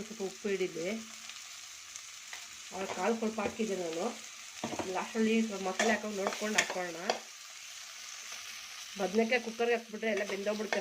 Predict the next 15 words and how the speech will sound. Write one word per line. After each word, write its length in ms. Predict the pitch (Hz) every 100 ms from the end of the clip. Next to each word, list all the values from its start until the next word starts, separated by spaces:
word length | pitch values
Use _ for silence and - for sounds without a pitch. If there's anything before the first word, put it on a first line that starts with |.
| -
ಫ್ರೆಂಡ್, 220 | 196 226 185
ಅದಕ್ಕೆ 200 | 208 240
ನಾನು 120 | 226 208
ಈಗ 100 | 220
ಹಾಕ್ಕೊತಾ 300 | 208 - 190 196
ಇದ್ದೀನಿ 160 | 185 180
ಬದನೆಕಾಯಿನೂ. 560 | 175 190 202 196 185 220 - - - - 170
ಆಲೂಗಡ್ಡೆನೂ 440 | 233 240 233 233 226
ಅಷ್ಟೇ 180 | 220 214
ಸ್ಮ್ಯಾಶ್ 340 | - 196 214 -
ಆಗ್ಬಿಡುತ್ತೆ, 440 | 214 196 175 165 170 226 - - - - - 226
ಈಗ 80 | 240 240
ಹಾಕ್ಕೊಂಡ್ರೆ 380 | 226 226 220 233
ಸ್ವಲ್ಪ 180 | 233 220 220
ಸಿಗುತ್ತೆ. 380 | 202 220 185